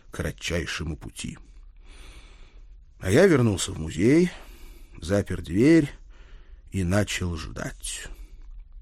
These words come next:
Выпил чаю с двумя карамельками, которые нашел в тумбочке, где стоял чайник. Там же нашел кусок торта,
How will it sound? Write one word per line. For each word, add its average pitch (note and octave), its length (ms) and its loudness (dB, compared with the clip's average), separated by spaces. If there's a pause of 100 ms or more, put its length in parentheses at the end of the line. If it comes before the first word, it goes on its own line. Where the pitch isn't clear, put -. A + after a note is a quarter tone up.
Выпил G2 320 2
чаю B2+ 460 4
с B2 80 -2
двумя C3 260 2
карамельками, B2+ 640 4
которые B2 380 2
нашел B2 260 2
в A2+ 80 -4
тумбочке, A#2+ 540 2
где A2 160 0
стоял A#2+ 400 0
чайник. A2+ 680 0 (760)
Там D#3 180 6
же G2+ 80 2
нашел F#2 260 -4
кусок - 420 -6
торта, C3 680 4